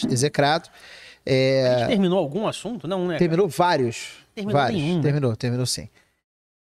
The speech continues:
Speaker 1: No final dos nossos episódios, a gente sempre faz um ping-pong, mas antes a gente inventou um quadro novo nesse programa,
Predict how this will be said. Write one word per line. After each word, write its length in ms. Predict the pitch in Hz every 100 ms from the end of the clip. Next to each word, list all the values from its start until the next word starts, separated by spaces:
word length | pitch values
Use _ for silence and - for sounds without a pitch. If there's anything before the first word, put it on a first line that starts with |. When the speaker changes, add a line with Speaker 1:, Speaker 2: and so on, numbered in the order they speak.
| _ _ _ _ _
Speaker 1:
No 100 | 247
final 360 | 254 226 220 247
dos 220 | 185 165
nossos 300 | 165 165 -
episódios, 640 | 151 147 139 156 170 143
a 80 | 151
gente 280 | 139 160 151
sempre 260 | - 165 -
faz 160 | 156
um 100 | 151
ping-pong, 720 | 156 175 175 - 156 180 220 254
mas 340 | 165 196 185 147
antes 400 | 196 220 - -
a 80 | 185
gente 260 | 175 196 214
inventou 360 | 220 185 156
um 40 | 139
quadro 300 | - 131 131
novo 300 | 135 135 113
nesse 180 | 120 -
programa, 520 | 131 127 151 123 110